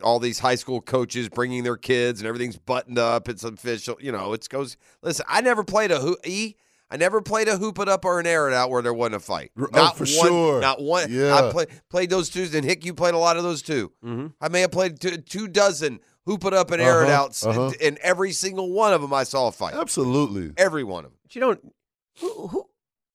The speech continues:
Speaker 3: the guys who attack Cam Newton should be arrested.
Speaker 1: There is some thought that they did it on purpose to take away from the, they have a beef with him or with the, the, the organization or, again, these
Speaker 3: Uh-huh.
Speaker 1: are all the little, you
Speaker 3: Yeah,
Speaker 1: know,
Speaker 3: yeah, yeah, yeah.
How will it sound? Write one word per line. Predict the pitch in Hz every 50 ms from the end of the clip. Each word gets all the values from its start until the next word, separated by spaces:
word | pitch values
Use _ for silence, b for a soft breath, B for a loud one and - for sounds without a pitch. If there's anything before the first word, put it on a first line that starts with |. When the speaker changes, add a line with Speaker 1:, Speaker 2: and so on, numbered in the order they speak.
| _ _ _ _ _ _ _ -
Speaker 3:
the | 156
guys | - 277 320 311 240
who | 302
attack | 226 - - 208 208 202 -
Cam | - 185 160 160
Newton | 190 226 165
should | 107 113
be | 110 120
arrested. | 113 101 139 151 - - - - -
Speaker 1:
There | 151 147 147 147
is | 143 -
some | - 143 139 135 131 120
thought | - - 143 147 151 147 120
that | 127 127 113 131
they | 127 123
did | 107 120 123 123
it | 123 120
on | 117 113
purpose | 107 - 147 180 - - - 80 -
to | - 104
take | - - 120 117 101
away | 107 110 117 113
from | 104 - 123 113 113
the, | 113 110
they | 107 107 110
have | 117 110
a | 98
beef | 92 117 143 156 -
with | 104 92 82 78
him | 82 87 92 90
or | 92 98 90 80
with | 98 104 92 -
the, | 101 95 90 _ _ _ _ -
the, | 104 95 _ -
the | 104 104 - _
organization | - 123 127 110 107 101 92 85 110 117 127 117 - - 123 123 120 120 120 117 107
or, | 90 82 82 78 _ _ -
again, | - 117 123 127 104 95
these | 107 110
Speaker 3:
Uh-huh. | 110 123 127
Speaker 1:
are | 135
all | 135 131
the | 117 117
little, | 113 120 120 117 110 95 92 82 78 _ _ _
you | 101 101
Speaker 3:
Yeah, | 117 110 101 90
Speaker 1:
know, | 87
Speaker 3:
yeah, | 101 104 101 95
yeah, | 90 85
yeah. | 82 80 78